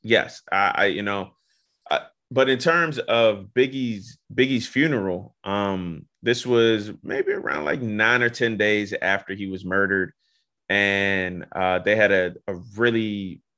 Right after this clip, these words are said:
had a really big service, uh, in, I believe it was in Manhattan.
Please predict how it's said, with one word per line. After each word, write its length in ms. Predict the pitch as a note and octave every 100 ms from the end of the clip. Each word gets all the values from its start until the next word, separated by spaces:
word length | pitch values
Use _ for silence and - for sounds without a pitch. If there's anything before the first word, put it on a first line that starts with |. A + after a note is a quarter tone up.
| _ _ -
had 140 | A2+
a 40 | F#2+
really 440 | G#2+ B2+ G#2+ F2+ -
big 280 | A2+ A#2 -
service, 760 | - A2 G#2+ F#2 F#2 - - -
uh, 540 | F#2 F#2 F#2 F#2 F2+ -
in, 320 | - G2 F2 -
I 60 | G2+
believe 260 | G2+ A2 F#2+
it 40 |
was 100 | F#2
in 160 | F#2 F#2
Manhattan. 720 | F2+ G2 G#2 F#2+ F2+ F2+